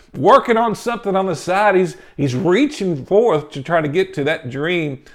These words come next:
and that purpose. Pour out all that's within you. <laughs> Amen. Pour it all out and be a blessing to the world, you know. You know, Miles Monroe was talking about, you know, I don't know if you know who Miles Monroe is, but Miles Monroe is a world great, great teacher of God.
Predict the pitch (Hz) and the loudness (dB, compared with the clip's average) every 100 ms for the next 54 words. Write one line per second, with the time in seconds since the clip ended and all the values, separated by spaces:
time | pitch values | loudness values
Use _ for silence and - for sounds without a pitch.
0 | _ - 135 143 180 180 143 - 208 339 | _ -6 -4 -4 -4 -2 -4 -2 -2 0
1 | - 233 208 175 156 151 160 156 165 143 | 0 2 4 4 2 -2 -2 -4 -2 -4
2 | 127 113 123 143 - - 151 254 190 165 | -8 -12 -14 -14 -12 -10 -2 0 0 0
3 | 226 202 254 311 330 311 320 262 170 143 | -2 -2 -2 -2 0 0 2 2 2 2
4 | 127 110 - - _ _ 131 160 170 139 | -2 -8 -18 -20 _ _ -4 2 2 2
5 | 196 208 175 139 160 147 143 180 160 135 | 0 0 -4 -4 -2 -2 0 0 0 0
6 | 139 143 160 196 - - - 254 226 208 | -4 -2 -2 -4 -18 -16 -2 0 4 4
7 | 214 175 180 180 185 175 196 180 160 156 | 4 4 2 4 4 2 4 4 2 -2
8 | 151 151 147 151 151 151 156 170 151 156 | 0 0 0 -2 0 0 0 -2 -2 -2
9 | 147 147 143 147 143 147 147 131 135 143 | -2 -2 -4 -4 -2 -2 -2 -4 -2 0
10 | 151 131 131 135 147 170 147 123 135 143 | 0 -2 -4 -6 -4 -4 -4 -6 -4 -4
11 | 123 123 135 139 117 131 131 123 117 92 | -4 -4 -4 -4 -6 -6 -6 -8 -16 -20
12 | - 131 131 127 202 214 135 - - 156 | -18 -18 -14 -4 0 2 0 -8 -4 -4
13 | - 120 113 139 135 127 | -4 -8 -2 0 0 -2